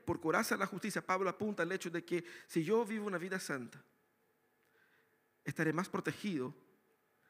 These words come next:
si yo vivo una vida desordenada. Si yo vivo una vida santa, estaré más protegido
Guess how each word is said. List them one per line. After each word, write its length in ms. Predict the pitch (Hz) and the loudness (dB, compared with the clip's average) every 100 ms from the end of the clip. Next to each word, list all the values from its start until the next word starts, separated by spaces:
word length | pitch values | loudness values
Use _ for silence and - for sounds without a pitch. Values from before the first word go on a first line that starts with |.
| - | -14
si 140 | - | -4
yo 80 | 147 | 2
vivo 160 | 151 175 | 4 4
una 80 | 156 | 2
vida 160 | 156 | 0
desordenada. 560 | 143 151 135 120 101 - _ _ _ _ _ _ _ _ _ _ - - | -2 -2 -4 -2 -6 -10 _ _ _ _ _ _ _ _ _ _ -20 -14
Si 140 | - 139 | -2 4
yo 160 | 160 | 4
vivo 180 | 170 190 | 2 0
una 100 | 196 | -2
vida 200 | 175 185 | -2 -4
santa, 400 | - 110 104 - - - - | -6 -8 -10 -14 -20 -18 -12
estaré 260 | 131 139 | -6 -2
más 200 | 135 190 | -2 -4
protegido 640 | - 185 185 - 131 127 | -6 -8 -6 -8 -10 -10